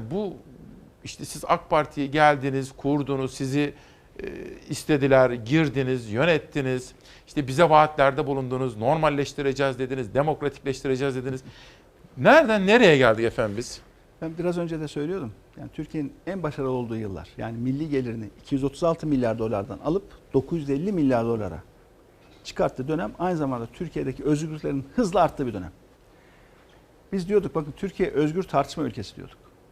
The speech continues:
Speaker 2: Özgür tartışma. Özgürce tartışan ülke kendisi için doğruyu bulur diyorduk. Fakat tabii yargıya intikal eden dosyaların ben detayını bilemem. Bu hukukçuların işidir. Ama Türkiye'deki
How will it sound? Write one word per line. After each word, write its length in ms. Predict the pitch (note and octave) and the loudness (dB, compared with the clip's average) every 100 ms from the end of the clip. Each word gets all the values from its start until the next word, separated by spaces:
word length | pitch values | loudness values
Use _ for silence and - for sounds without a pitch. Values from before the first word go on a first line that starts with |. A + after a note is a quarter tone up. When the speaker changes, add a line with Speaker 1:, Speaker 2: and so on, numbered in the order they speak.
| _ _ _ _ - | _ _ _ _ -6
Speaker 2:
Özgür 240 | B2 B2+ | -4 -4
tartışma. 400 | C3+ G#2+ - - A2 - | -4 -6 -6 -12 -16 -4
Özgürce 440 | D3 D3+ A3+ A3 - | 0 0 -2 -4 -2
tartışan 440 | E3+ F3+ F3+ G3 | 0 0 -2 -6
ülke 220 | E3 G3+ | -4 -4
kendisi 380 | G3+ E3 E3+ - | -2 -4 -4 -6
için 100 | D3+ | 0
doğruyu 340 | D3 D3 C#3+ | 2 2 0
bulur 200 | B2+ B2+ | 0 -2
diyorduk. 220 | A2 F#2+ - - - | -4 -10 -16 -14 -6
Fakat 280 | E3+ A3 - - - - - _ _ - | -2 -2 -4 -20 -20 -20 -20 _ _ -6
tabii 200 | G3+ - - - | -4 -6 -10 -2
yargıya 380 | D#3+ F#3 A3 A#3 | 2 2 0 -4
intikal 360 | F#3+ - F#3+ | -6 -4 -2
eden 260 | G3 F#3 D#3 | -2 -4 -4
dosyaların 440 | F3 - F3 E3+ | -6 -4 -4 -4
ben 160 | E3 D#3+ | -6 -6
detayını 340 | D#3 D#3 D#3 | -4 -2 -2
bilemem. 260 | C#3+ C3+ G2+ - - - _ _ _ _ _ | 0 -2 -4 -10 -20 -20 _ _ _ _ _
Bu 80 | G#3 | -6
hukukçuların 480 | F3+ F3+ - E3 C#3+ | -6 -6 -2 0 0
işidir. 420 | A2+ F#2+ - - - - D3+ | -2 -8 -12 -20 -20 -10 -4
Ama 200 | G3+ - - - - _ - | -4 -4 -12 -20 -20 _ -10
Türkiye'deki 720 | F#3+ G3 A#3 G#3+ - D#3 | -8 -4 -4 -4 -4 -6